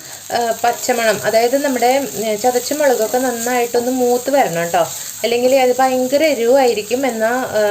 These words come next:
നമ്മുടെ ഉപ്പേരിക്ക് വിചാരിച്ച അത്ര ടേസ്റ്റ് കിട്ടില്ല. എന്ന് വെച്ചത് കരിഞ്ഞു പോകാനും പാടില്ല. ശ്രദ്ധിച്ചിട്ട്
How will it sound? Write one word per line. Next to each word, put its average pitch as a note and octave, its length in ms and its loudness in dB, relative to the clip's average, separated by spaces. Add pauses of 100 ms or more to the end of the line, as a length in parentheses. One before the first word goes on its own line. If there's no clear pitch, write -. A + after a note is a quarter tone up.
(380)
നമ്മുടെ G3+ 300 0
ഉപ്പേരിക്ക് G3+ 500 -2
വിചാരിച്ച G3 420 0
അത്ര G#3+ 140 0 (100)
ടേസ്റ്റ് A#3 400 0
കിട്ടില്ല. D#3+ 300 -2 (600)
എന്ന് A3+ 180 -2
വെച്ചത് D4 300 0
കരിഞ്ഞു A3+ 360 2
പോകാനും A3 360 0
പാടില്ല. F3+ 320 2 (720)
ശ്രദ്ധിച്ചിട്ട് G#3+ 520 0